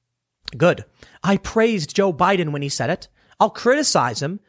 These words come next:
for the hypocrisy, but I'll say, "Listen, he's doing the right thing now, so okay, all right." I'm not perfect either. Sometimes I get it wrong, and I'll try to do my best.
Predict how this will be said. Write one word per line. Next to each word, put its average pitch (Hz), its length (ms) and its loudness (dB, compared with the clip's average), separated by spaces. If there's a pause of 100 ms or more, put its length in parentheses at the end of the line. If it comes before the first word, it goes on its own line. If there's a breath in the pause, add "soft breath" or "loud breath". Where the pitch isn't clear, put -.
(100)
for 175 120 0
the 160 80 0
hypocrisy, 175 800 -2 (400 loud breath)
but 175 120 4
I'll 185 80 4
say, 190 160 2
"Listen, 180 420 0 (120)
he's 143 180 -6
doing 175 240 2
the 196 100 0
right 185 220 -2
thing 185 260 -2
now, 185 300 -2
so 170 220 0
okay, 208 480 0 (320)
all 165 100 0
right." 220 220 -2 (720)
I'm 147 140 2
not 185 140 2
perfect 202 280 0
either. 143 300 0 (180)
Sometimes 147 380 -2
I 147 40 0
get 156 140 0
it 151 60 -6
wrong, 139 320 -2
and 117 100 -6
I'll 123 60 -2
try 139 160 0
to 139 40 -4
do 147 120 -2
my 147 120 -2
best. 131 380 -4